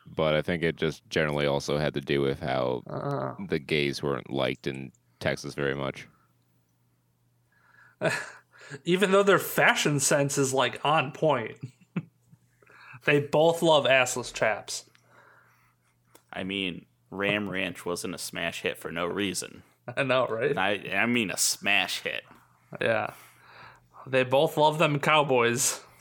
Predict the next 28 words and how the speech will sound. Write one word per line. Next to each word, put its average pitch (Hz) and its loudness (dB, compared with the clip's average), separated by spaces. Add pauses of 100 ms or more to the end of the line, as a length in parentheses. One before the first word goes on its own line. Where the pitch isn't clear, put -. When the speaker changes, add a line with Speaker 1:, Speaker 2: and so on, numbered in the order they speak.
(680)
Speaker 2:
<laughs> - -4
Just - -6
for - -6 (200)
different 156 -2
reasons. 123 0 (320)
See, 185 4 (720)
when 175 4
you 175 6
boil 190 6
it 160 4
down, 123 2 (160)
humans 143 2
aren't 127 2
so 123 2
different 110 -8 (280)
<laughs> - -8
from 113 -4
each 110 -10
other. - -6 (420)
Speaker 3:
Well, 110 -4
I - -2
mean, 123 0
when 117 2
you 107 2
Speaker 2:
Um, 117 2
Speaker 3:
boil 123 4
it 92 -2
down, 120 0